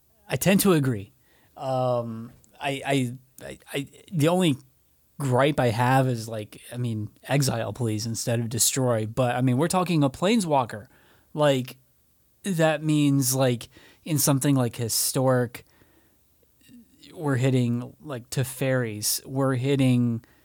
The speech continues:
you know, Lilianas. I mean, like, some really big mana things that are sometimes very hard to deal with in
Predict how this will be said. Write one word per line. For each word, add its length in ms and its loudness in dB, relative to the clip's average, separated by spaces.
you 160 -2
know, 160 2
Lilianas. 680 4
I 40 -4
mean, 160 4
like, 160 0
some 320 -2
really 400 2
big 360 0
mana 360 2
things 320 -2
that 120 -4
are 60 -10
sometimes 480 -2
very 400 0
hard 380 2
to 80 0
deal 320 2
with 260 -2
in 240 -4